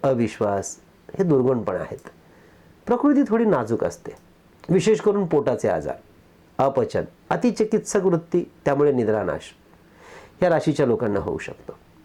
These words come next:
अर्थकारण, शेअर मार्केट, इम्पोर्ट, एक्सपोर्ट, बँकिंग इत्यादी व्यवसायामध्ये ही मंडळी यशस्वी होताना दिसतात.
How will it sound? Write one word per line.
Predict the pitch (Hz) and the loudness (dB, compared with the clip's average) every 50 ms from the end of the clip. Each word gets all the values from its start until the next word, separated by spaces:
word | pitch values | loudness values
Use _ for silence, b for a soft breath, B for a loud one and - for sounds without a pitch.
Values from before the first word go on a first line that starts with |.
| B B B B B B B | B B B B B B B
अर्थकारण, | - 127 139 - - 175 151 170 165 156 165 160 170 170 160 | 0 0 0 0 0 0 2 2 2 2 0 0 0 -2 -4
शेअर | - - 135 127 139 | -2 2 2 2 4
मार्केट, | 139 139 131 127 127 - 127 123 123 120 - _ - - _ | 2 2 0 -2 -2 0 0 0 0 -2 -6 _ -20 -8 _
इम्पोर्ट, | 135 131 131 123 - - 123 123 123 123 123 - | -2 -2 -2 -2 0 0 0 2 0 0 -2 -4
एक्सपोर्ट, | - 127 - - - - 127 120 120 117 113 | -6 -6 -6 -8 -6 -2 0 2 2 0 0
बँकिंग | 104 110 110 117 120 110 - 135 127 123 117 117 - b b b b b b b b b b b b b b b b b _ _ | -2 -2 0 0 -2 -2 -2 0 0 0 0 -4 -6 b b b b b b b b b b b b b b b b b _ _
इत्यादी | 196 202 208 - - 254 247 277 262 | -2 -2 0 2 2 2 4 4 4
व्यवसायामध्ये | 220 180 165 147 - 185 185 180 185 180 139 120 110 - - - - - | 4 4 2 2 0 0 0 2 2 2 2 0 -2 -4 -8 -16 -4 0
ही | 170 170 | 2 2
मंडळी | 165 165 160 160 170 180 160 117 | 4 4 4 4 4 2 2 2
यशस्वी | 117 113 - 175 160 - - 151 | 0 0 0 -2 -2 0 0 0
होताना | 120 110 98 - 101 92 90 | 0 0 -2 -2 -4 -4 -4
दिसतात. | 80 82 82 - - - - | -4 -4 -6 -6 -8 -8 -8